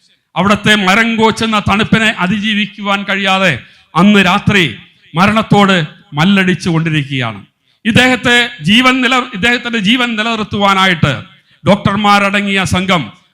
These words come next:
അരണ്ട വെളിച്ചത്തിൽ കഠിനാധ്വാനം ചെയ്തുകൊണ്ടിരിക്കുകയാണ്. എന്നാൽ അടുത്ത ദിവസത്തെ വാർത്താ മാധ്യമങ്ങളിൽ വന്നതായ വാർത്ത, ബ്രേക്കിംഗ് ന്യൂസ് ആയിട്ട് വന്നത്,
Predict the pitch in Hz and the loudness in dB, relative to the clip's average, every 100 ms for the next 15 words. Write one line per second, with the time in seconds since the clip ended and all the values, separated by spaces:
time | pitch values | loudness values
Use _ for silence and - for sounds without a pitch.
0 | - 165 185 190 185 180 180 175 190 - | -4 -2 0 0 0 2 2 0 0 0
1 | 175 131 - _ 139 160 170 170 151 160 | -2 -2 -8 _ -4 -2 0 2 4 2
2 | 160 160 156 156 151 151 143 123 127 113 | 2 0 -2 0 0 -2 -4 -6 -8 -10
3 | 104 - _ _ - 160 170 165 165 160 | -14 -20 _ _ -8 -2 -2 -2 -6 -8
4 | 170 170 170 165 180 160 180 175 - _ | -8 -8 -8 -8 -8 -6 -6 -6 -12 _
5 | _ 156 190 190 185 190 180 185 190 185 | _ -6 -6 -4 -2 -2 0 -2 0 -2
6 | 180 170 _ 165 185 170 175 170 165 151 | -4 -8 _ -8 -4 -4 -2 -2 -6 -8
7 | _ _ _ 156 202 202 214 143 - 139 | _ _ _ -4 -4 -2 -2 -4 -8 -6
8 | 196 - 233 226 220 220 220 202 214 202 | -6 -4 -2 -2 0 0 0 -2 -6 -6
9 | 220 202 | -4 -6